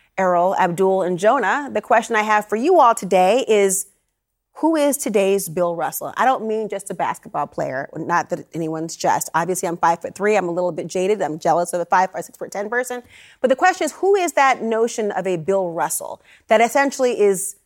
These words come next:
unapologetically standing up, but not getting creamed for it,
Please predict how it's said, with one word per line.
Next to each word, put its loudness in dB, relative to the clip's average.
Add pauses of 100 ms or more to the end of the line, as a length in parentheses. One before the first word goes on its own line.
(160)
unapologetically -2 (560)
standing 2
up, 2 (320)
but -2
not -2 (220)
getting -2
creamed -2
for -8
it, -10